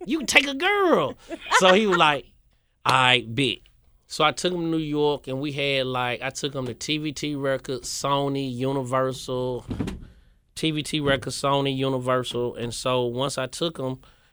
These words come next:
and I shopped him, then everybody, you know, so Gotti like, "Damn." And I had just met him maybe a week ago, but I'm selling him as though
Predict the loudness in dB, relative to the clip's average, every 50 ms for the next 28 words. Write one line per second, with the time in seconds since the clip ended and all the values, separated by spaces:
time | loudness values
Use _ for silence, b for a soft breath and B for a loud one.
0 | b b 0 0 2 2 2 2 4 6 4 4 4 0 -2 0 0 0 0 2
1 | 2 4 4 4 4 4 2 2 0 -2 -8 _ _ _ _ _ _ _ _ _
2 | 4 4 4 6 4 2 2 4 6 6 6 6 4 2 2 2 2 4 4 2
3 | 2 0 0 0 0 0 -2 b b b b b b -4 -2 0 0 0 -2 -6
4 | -8 -8 -10 -12 -16 _ -12 -8 -6 -2 0 0 0 0 -2 -4 -6 -8 -12 -20
5 | b b b b b 0 2 6 8 10 10 8 8 6 4 4 4 6 6 6
6 | 6 4 2 0 6 6 6 6 6 2 0 -2 -4 0 2 4 4 4 4 0
7 | -2 -2 -4 _ -20 _ _ -4 -4 -2 2 2 2 2 2 -2 -4 -2 -2 -2
8 | -2 -4 -6 b b b b b b b 2 6 6 6 6 4 2 -2 -2 2
9 | 4 4 6 6 4 0 0 -2 -2 -2 0 0 0 -2 0 2 4 4 6 6
10 | 4 2 -2 -4